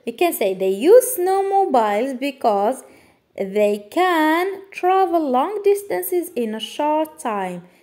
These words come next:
لأنه هالسنوموبايلز يستطيعون السفر لمسافات طويلة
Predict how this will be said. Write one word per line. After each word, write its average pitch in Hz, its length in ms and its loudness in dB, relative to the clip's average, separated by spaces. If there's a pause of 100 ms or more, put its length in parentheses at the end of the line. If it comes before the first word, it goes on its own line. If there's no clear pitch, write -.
(120)
لأنه 214 400 -6
هالسنوموبايلز 311 1120 0 (300)
يستطيعون 185 680 -4
السفر 359 480 0
لمسافات 214 800 -4
طويلة 311 560 0